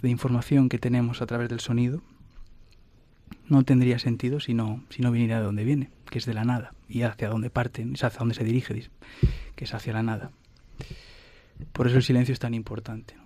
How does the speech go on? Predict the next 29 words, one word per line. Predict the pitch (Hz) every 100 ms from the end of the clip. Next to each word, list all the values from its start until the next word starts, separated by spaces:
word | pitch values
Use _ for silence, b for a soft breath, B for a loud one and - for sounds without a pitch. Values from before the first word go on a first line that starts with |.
| -
Y | 120
por | 120
eso | 127
el | 143
silencio | 139 131 131
es | 131 -
tan | 127 123
complicado | - 143 139 131 123 127 135 123
de, | 110 107 123 -
de, | 120 131 -
de | -
gestionar | - 131 131 127 120
bien | 127 120 113
en, | 117 127 135 - _ 143
en | 127
una | 123 123
obra. | 120 120 131 _ _ b b b b b b b b b b b - _ - - - _ _ _ _
También | 131 147 147
es |
verdad | 143
que | -
vivimos | 135 139 143 135
en | 131
un, | 127 127
en | 120 120
un | 120
mundo | 120 120 117
muy | 123 123
bullicioso | 117 110 110 113 -